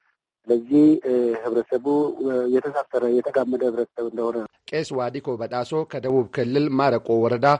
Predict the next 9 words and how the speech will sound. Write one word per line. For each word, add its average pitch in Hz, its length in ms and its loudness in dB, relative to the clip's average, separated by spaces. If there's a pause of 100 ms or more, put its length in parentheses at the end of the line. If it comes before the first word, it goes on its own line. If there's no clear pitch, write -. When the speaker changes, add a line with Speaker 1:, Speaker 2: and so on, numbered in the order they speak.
(180)
Speaker 2:
በመድረኩ 131 540 2
ላይ 131 180 4
ለመታደም 131 640 2 (300)
አዳማ 127 320 2 (180)
ከተገኙ 131 520 -2
ተሳታፊዎች 135 720 0 (100)
አንዱ 127 320 0
ናቸው። 107 380 -2 (320)
በአካባቢያቸው 120 960 0